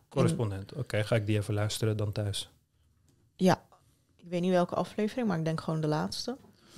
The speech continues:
Speaker 2: En zij zeiden ook, ja, als je in je abstract vier kom-, de meest extreme scenario zet, krijg je meer de krantenkoppen. Of moeten ze dat nog zeggen?
Speaker 1: Oh ja, nee, nee, maar dat klopt ook.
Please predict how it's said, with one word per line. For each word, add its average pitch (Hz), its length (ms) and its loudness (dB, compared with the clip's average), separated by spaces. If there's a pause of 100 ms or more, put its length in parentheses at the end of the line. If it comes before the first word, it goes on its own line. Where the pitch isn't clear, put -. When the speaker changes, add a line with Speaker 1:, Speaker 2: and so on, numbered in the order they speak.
(800)
Speaker 2:
En 196 540 12
zij 208 260 10
zeiden 196 320 12
ook, 214 260 12
ja, 196 160 8
als - 200 6
je 214 80 6
in 196 80 6
je 190 120 6
abstract 196 640 8
vier 208 200 6
kom-, 196 200 2 (100)
de 185 100 4
meest 196 240 8
extreme 190 420 6
scenario 185 560 6
zet, 180 240 6
krijg 180 260 2
je 185 80 2
meer 180 140 4
de 180 60 4
krantenkoppen. 185 680 -2 (240)
Of - 80 -20
moeten 175 240 -10
ze 151 60 -2
dat 151 140 0
nog - 160 -8
zeggen? 185 280 2
Speaker 1:
Oh 208 80 12
ja, 202 80 10
nee, 208 140 8
nee, 180 100 6
maar 180 100 8
dat 180 140 8
klopt 254 300 4
ook. 113 280 -2